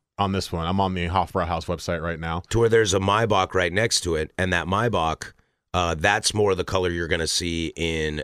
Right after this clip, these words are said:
Speaker 2: an American style.
Speaker 1: Yeah, absolutely. They also did one there where they mixed the Hef and the Dunkel together.
Speaker 2: Yeah, Dunkelweissen.
Speaker 1: Yeah, isn't that crazy, though?
Speaker 2: Yeah.
Speaker 1: I, I had never seen that before.
Speaker 2: It's cool.
Speaker 1: That's the one that my wife got,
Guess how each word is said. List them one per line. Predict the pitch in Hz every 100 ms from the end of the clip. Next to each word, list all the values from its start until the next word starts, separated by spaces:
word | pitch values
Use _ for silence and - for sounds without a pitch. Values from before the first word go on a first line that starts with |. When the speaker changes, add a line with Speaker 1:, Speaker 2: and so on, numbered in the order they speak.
| -
Speaker 2:
an | 80
American | 76 76 76 -
style. | 64 - 50 - _
Speaker 1:
Yeah, | 107 90 - _ _
absolutely. | 113 - 92 82 76 - _ _
They | 139
also | 180 214
did | 175 151
one | 156 147
there | 143 139
where | 123
they | 117
mixed | 107 120 131 -
the | 127 92
Hef | 113 107
and | 98 101
the | 90
Dunkel | 92 95 87
together. | 82 80 73 - _ _ _ _ _
Speaker 2:
Yeah, | 202 107
Dunkelweissen. | 90 180 151 - 60 - 57 -
Speaker 1:
Yeah, | 139 98 _
isn't | 110 127
that | 123
crazy, | 113 113
though? | 143 139 _
Speaker 2:
Yeah. | - 190 - _ _ _ -
Speaker 1:
I, | 117 117
I |
had | 117
never | 110 98
seen | - 87
that | 85
before. | 78 87 82
Speaker 2:
It's | 175 -
cool. | 143 120
Speaker 1:
That's | 135 -
the |
one | 123 113
that | 107
my | 98 92
wife | 90 -
got, | 78 78